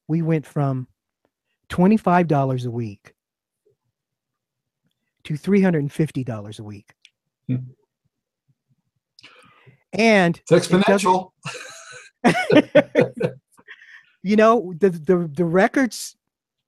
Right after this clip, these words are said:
Speaker 1: none of 'em, except the song Mandrill was, was, uh, put on a compilation album for, um, uh, uh, Radio Free Europe or something. And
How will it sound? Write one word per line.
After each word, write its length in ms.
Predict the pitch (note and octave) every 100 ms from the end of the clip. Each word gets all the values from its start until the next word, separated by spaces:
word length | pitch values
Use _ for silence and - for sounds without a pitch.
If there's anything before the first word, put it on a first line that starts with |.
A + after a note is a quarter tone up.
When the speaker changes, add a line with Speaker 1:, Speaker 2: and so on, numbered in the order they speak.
| _ -
Speaker 1:
none 300 | D#3+ F#3+ C#4
of 160 | E3+
'em, 180 | B2+ G2+ _ _ _ -
except 580 | D#3+ - - F#3 - _ _ _
the 80 | D#3
song 400 | - F3+ G3 G#3+
Mandrill 480 | F#3 E3+ D#3 D#3+ D3+
was, 220 | D3 C#3
was, 260 | C#3+ D3 C3+
uh, 200 | C#3 C3 _ _ _ _
put 140 | F#3+
on 160 | E3+ D#3
a 20 |
compilation 640 | - E3 E3 D#3 D3+ D3
album 300 | C#3 C3+ C3+
for, 300 | B2+ C#3 C#3
um, 300 | C3 B2+ B2+ - _ _ _ _ _ _ _ _ _ _ C3+
uh, 600 | C3 B2+ B2+ B2 B2 A#2+ A#2+ C3+ C3+
uh, 160 | C3 C3
Radio 360 | E3 F3+ E3+
Free 260 | D3+ - F3
Europe 420 | D3+ D#3 D3 C#3+
or 80 | C3+
something. 500 | - C3+ C3+ C3+ C3+
And 200 | C3